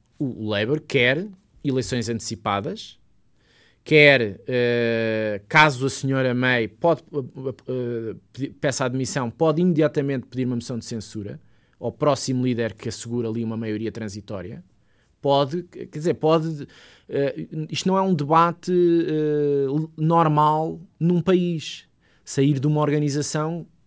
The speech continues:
com tantas, eh, amarras, eh, comerciais, financeiras, sociais, políticas. E, portanto, nós estamos aqui no quadro parlamentar britânico também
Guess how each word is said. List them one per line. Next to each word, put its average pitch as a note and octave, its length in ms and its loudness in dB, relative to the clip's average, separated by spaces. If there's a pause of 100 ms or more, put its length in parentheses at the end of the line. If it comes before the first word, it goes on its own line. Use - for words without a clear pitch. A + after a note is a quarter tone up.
com C#3 140 -8
tantas, D3+ 680 -2
eh, C3+ 340 -2
amarras, C3+ 720 0 (120)
eh, G#2+ 520 -4 (220)
comerciais, C3+ 640 0
financeiras, B2 1000 -4 (160)
sociais, B2+ 760 -2
políticas. F#2 680 -10 (560)
E, A#2+ 40 -8
portanto, C#3+ 360 -2
nós B2+ 320 -6
estamos C#3+ 180 0
aqui C#3+ 240 -4 (460)
no D#3 240 0
quadro C3+ 300 2
parlamentar C3 680 -2
britânico B2+ 560 -6
também D3+ 460 -2